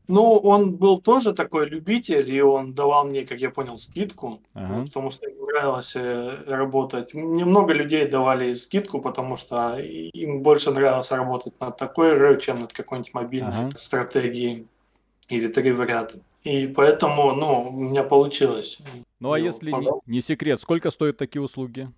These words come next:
Speaker 2: Вот если я, например, хочу завтра сделать игру уровня Elder Scrolls, вот сколько мне стоит такой вот сценарист-любитель?
Speaker 1: Я, честно, не помню, потому что это было в две тысячи двадцать первом.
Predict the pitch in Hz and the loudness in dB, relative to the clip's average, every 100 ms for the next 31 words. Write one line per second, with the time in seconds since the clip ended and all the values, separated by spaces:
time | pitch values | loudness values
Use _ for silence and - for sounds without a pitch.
0 | _ _ _ _ - - 131 135 139 110 | _ _ _ _ -14 -6 -4 2 2 2
1 | - 110 110 117 113 120 113 110 117 92 | -4 -8 -6 -8 -6 -4 -4 -4 -6 -8
2 | 110 107 - 107 117 113 113 113 110 98 | -6 -6 -8 -8 -6 -6 -6 -6 -6 -6
3 | 104 98 _ _ - 117 113 123 - 156 | -8 -10 _ _ -4 -4 -2 -6 -2 0
4 | 185 175 - 156 131 - 165 123 113 113 | 0 -2 -10 -12 -12 -2 -2 0 -4 -4
5 | - 151 123 113 123 110 - 117 113 107 | -4 -4 -4 -6 -4 -6 -4 -2 -2 -6
6 | 113 95 92 - 85 _ 139 180 185 185 | -10 -14 -14 -18 -20 _ -6 2 2 4
7 | 208 - 185 180 190 220 220 - - - | 2 4 -2 -2 2 4 4 0 -6 -6
8 | 156 147 156 135 143 160 - 143 139 143 | -6 0 0 0 -6 -8 -8 -6 -4 -4
9 | - 139 - 175 190 151 127 113 | -6 -18 -4 -4 -2 -4 -4 -8